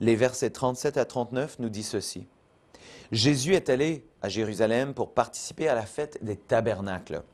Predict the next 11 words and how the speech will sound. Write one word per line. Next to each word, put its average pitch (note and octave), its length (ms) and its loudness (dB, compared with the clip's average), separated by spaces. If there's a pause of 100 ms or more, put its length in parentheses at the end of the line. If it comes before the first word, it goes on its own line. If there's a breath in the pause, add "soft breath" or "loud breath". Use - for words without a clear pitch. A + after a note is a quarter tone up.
(520 loud breath)
Et G#2 80 4
donc C3 260 4
le A#2 80 0
passage C3 580 2
un G#2 120 -2
Jean A#2+ 240 -2
dit G#2 100 -6
ceci. F#2 380 -6 (240 loud breath)
Le A#2 140 4
dernier F#3 480 2
jour, G#2 380 -6